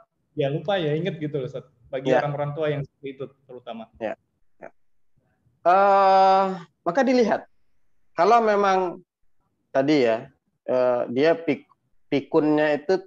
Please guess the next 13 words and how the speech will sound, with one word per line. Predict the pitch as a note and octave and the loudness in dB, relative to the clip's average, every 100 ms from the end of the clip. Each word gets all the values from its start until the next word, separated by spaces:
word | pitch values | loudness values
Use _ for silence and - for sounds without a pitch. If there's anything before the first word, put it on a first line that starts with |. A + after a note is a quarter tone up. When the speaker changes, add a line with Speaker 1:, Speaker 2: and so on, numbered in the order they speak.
| _ | _
Speaker 1:
tadi | - C#3+ C#3 D3+ F#3+ F3+ | 0 0 2 2 2 0
dalam | B2+ C3+ D3 D3 | 0 2 2 0
kondisi | D3+ C#3 C3 B2+ F3 E3 | 0 0 0 0 2 2
yang | D3 C#3 C#3 _ _ _ _ | 2 -2 -8 _ _ _ _
tadi | A#2+ B2 A2+ - _ - | -4 -2 -4 -8 _ -14
hitungannya | - C#3+ C#3 D3 D3 | -4 0 2 2 0
jam, | A#2 B2+ G#2+ G2 - - | 0 -2 -2 -6 -18 -14
ya. | A2+ G#2 | -14 -10
Sekarang | - A#2 A#2+ B2+ | -4 -2 -2 -4
ingat, | A#2+ C#3+ D3 - | -2 -2 -2 -4
nanti | A#2+ D3 | -4 -2
jamnya | B2 A#2+ B2+ C3+ | -2 -2 -4 -4
ingat. | B2 A#2+ A#2+ | -4 -4 -6